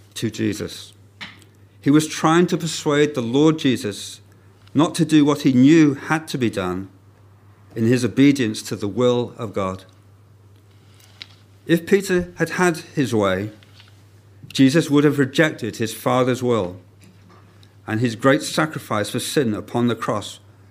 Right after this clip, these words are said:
perhaps would never have taken place. So Jesus had to tell this adversary, Satan, to get behind me,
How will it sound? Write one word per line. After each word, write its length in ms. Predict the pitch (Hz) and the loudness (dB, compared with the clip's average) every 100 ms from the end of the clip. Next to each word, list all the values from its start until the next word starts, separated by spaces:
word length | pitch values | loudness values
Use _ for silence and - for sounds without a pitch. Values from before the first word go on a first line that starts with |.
| - - - - | -20 -20 -20 -2
perhaps 720 | 120 - 185 - - - - - _ - | -2 0 -2 -4 -10 -16 -18 -20 _ -16
would 140 | 110 113 | -8 -4
never 260 | 110 104 | -2 -2
have 100 | 104 | -6
taken 380 | - 101 - 90 | -6 -6 -6 -10
place. 480 | - 101 78 - - - _ - - _ _ _ _ - - - - _ - - _ - - - - | -8 -8 -10 -16 -20 -20 _ -20 -20 _ _ _ _ -20 -20 -20 -20 _ -20 -20 _ -20 -20 -20 -20
So 200 | - 156 | -2 -2
Jesus 420 | - 160 156 190 | 4 4 4 -2
had 160 | 175 160 | -6 -6
to 80 | 160 | -6
tell 420 | - 185 156 120 | -4 0 0 0
this 520 | 107 143 147 - - - _ _ - | 0 2 2 -4 -12 -20 _ _ -6
adversary, 800 | 127 107 147 175 - 95 82 101 - - - - - - | -6 0 0 0 -4 -8 -8 -12 -18 -20 -20 -20 -20 -12
Satan, 720 | - 170 175 - 87 92 - - - _ - - | 0 2 2 0 -6 -10 -14 -20 -20 _ -20 -20
to 120 | - 113 | -10 -4
get 320 | 131 120 - | -2 -2 -4
behind 520 | 123 - 120 110 92 | -8 -4 -4 -2 -4
me, 220 | 82 80 | -6 -10